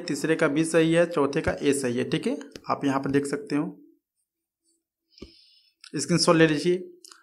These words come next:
अब इसी के बाद just शुरू होता है बी थिंक एंड आंसर, स्क्रीनशॉट ले लीजिए। पाँचवें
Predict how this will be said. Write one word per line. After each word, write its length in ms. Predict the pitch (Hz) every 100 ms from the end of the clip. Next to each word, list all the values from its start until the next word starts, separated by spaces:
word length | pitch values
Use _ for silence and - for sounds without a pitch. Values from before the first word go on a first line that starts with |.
| - 170
अब 140 | 175
इसी 220 | 202 226
के 120 | 233
बाद 220 | 208 202 185
just 280 | 196 196 180 - - _ -
शुरू 320 | - 170 180
होता 280 | 175 175 185
है 160 | 180 185 143
बी 140 | 160 160
थिंक 260 | 151 156 165
एंड 80 | 139
आंसर, 380 | 127 123 120 117 - _ _ _ _ _
स्क्रीनशॉट 380 | - - 147 160
ले 80 | 156
लीजिए। 280 | 151 151 165 -
पाँचवें 480 | 156 151 151 160 175